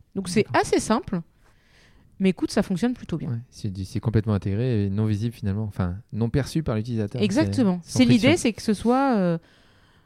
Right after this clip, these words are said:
Speaker 1: sans couture en
Speaker 2: Hmm.
Speaker 1: fait, et que ce soit juste, euh, bah tiens, il y a un micro, euh, je vais demander, euh,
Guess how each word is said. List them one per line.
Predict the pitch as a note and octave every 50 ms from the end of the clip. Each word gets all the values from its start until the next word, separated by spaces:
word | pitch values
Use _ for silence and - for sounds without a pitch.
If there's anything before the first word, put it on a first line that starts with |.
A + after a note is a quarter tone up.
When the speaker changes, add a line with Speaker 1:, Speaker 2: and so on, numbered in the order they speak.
| _ -
Speaker 1:
sans | - - C#4 C#4
couture | - C4 - - - F3+ A3 - - - -
en | -
Speaker 2:
Hmm. | C#3+ C3 A#2 G#2 G2
Speaker 1:
fait, | G#2 - - - - - -
et | F3+
que | D#3+ - G#3 A#3+ B3
ce | - F#3+
soit | - - F3+ F#3+ G#3 A3+ A3+ G3+
juste, | E3+ E3 G#3+ A#3+ - - - F#3+
euh, | E3+ D#3+
bah | D3+ D#3+
tiens, | E3 - - C4 C#4 C#4 B3+
il | G#3+
y | F3+
a | E3+
un | E3
micro, | E3 E3 - - - - A3+ B3 C4+ C4+ C4 A3+
euh, | F#3+ F3 E3 E3
je | E3 E3 E3
vais | G#3
demander, | G3+ G3 F3 E3 D#3 E3 F3+ G3+ G#3
euh, | G#3 F#3+ F3+ E3 E3 E3+